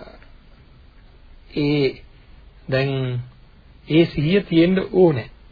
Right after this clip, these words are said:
දැන් මේ බලන්න, ය-, පන්සිල් කරනොත් අපාය යන්න වෙනවා. අපි කෙටියෙන් එක කියමුකෝ.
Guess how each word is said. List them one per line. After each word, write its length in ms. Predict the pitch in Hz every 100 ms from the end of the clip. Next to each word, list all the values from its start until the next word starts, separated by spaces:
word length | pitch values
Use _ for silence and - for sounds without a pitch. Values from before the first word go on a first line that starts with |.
| - - - - - - -
දැන් 120 | 139
මේ 220 | 131 127 127
බලන්න, 420 | 123 123 131 254 - - - _ - - - - - - -
ය-, 680 | 196 165 135 127 127 127 - -
පන්සිල් 380 | - 143 143 131
කරනොත් 320 | 135 135 160 - - - - - - - - - - - _ -
අපාය 400 | - 127 143 127
යන්න 160 | 117 113
වෙනවා. 260 | 110 110 - -
අපි 160 | 123
කෙටියෙන් 300 | 123 123 135
එක 100 | 139
කියමුකෝ. 340 | 135 165 160